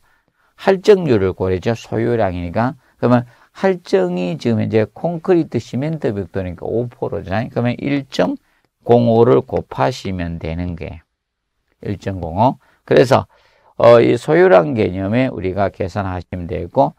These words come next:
자, 만약에 이제 소수점이 나오면 이제 절상, 어, 여러분들 있죠?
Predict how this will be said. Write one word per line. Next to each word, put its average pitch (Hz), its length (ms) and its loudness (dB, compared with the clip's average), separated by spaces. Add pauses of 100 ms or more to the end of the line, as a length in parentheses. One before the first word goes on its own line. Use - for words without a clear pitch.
(380)
자, 104 360 0
만약에 160 440 0
이제 113 220 2
소수점이 156 1000 -4
나오면 95 640 -2
이제 95 260 -4
절상, 127 840 -4 (100)
어, 87 220 -4
여러분들 104 320 -4
있죠? 135 240 -4